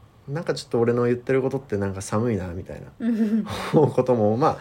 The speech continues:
Speaker 1: あ、あるんだけどさ、
Speaker 2: うんうんうん。
Speaker 1: まあ、あるけど言ってんだけど、
Speaker 2: うん。
Speaker 1: だからなかなかね、その実感をする機会がないからこそ、
Speaker 2: うんう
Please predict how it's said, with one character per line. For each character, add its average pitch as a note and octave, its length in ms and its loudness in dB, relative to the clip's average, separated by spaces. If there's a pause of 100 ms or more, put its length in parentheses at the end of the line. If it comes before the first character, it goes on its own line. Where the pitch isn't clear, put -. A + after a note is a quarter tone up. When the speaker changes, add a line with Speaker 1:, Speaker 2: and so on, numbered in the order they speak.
(260)
Speaker 1:
あ、 - 40 -2
あ G#3+ 60 6
る G#3+ 100 6
ん A2 60 2
だ F#2 80 0
け F#2 60 -2
ど D2+ 80 -2
さ、 - 160 -4
Speaker 2:
う - 40 -4
ん A3 60 -4
う G3+ 40 -6
ん F#3 100 -8
う - 60 -6
ん。 - 20 -2
Speaker 1:
ま C3+ 80 2
あ、 D#3+ 40 4
あ G3 40 2
る F#3+ 60 2
け C3 100 2
ど - 100 -2
言 F#2+ 100 0
っ - 20 -8
て C3+ 180 -2
ん A#2 40 -2
だ F2 80 -4
け E2 100 -8
ど、 D#2 260 -6
Speaker 2:
う A3 40 -8
ん。 - 1160 -14
Speaker 1:
だ D3+ 80 0
か C3 60 2
ら A2 60 6
な A#2+ 100 0
か F#3 100 2
な F#3+ 80 2
か F#3+ 100 0
ね、 G3 100 2
そ D#3+ 180 -4
の C#3 100 0
実 B2 280 -4
感 D#3+ 220 2
を D#3+ 40 0
す D#3+ 140 -4
る D#3+ 80 -4
機 - 160 -12
会 G#2+ 280 6
が F#2+ 100 2
な B2+ 160 2
い A2 80 0
か A2 120 -2
ら G2+ 120 0
こ - 160 2
そ、 A#2+ 400 6
Speaker 2:
う - 20 -6
ん A3+ 40 -6
う - 20 -6